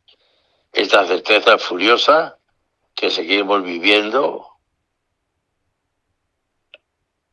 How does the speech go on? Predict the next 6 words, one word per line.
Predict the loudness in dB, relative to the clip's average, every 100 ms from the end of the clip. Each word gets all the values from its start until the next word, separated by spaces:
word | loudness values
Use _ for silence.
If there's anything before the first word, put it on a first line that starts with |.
| _ _
que | 4
los | 4 6
seres | 4 4 2 -2
queridos | -4 -2 2 2 2 0
siguen | -2 -2 -2 -2
viviendo, | -4 -2 2 2 2 0 0 -4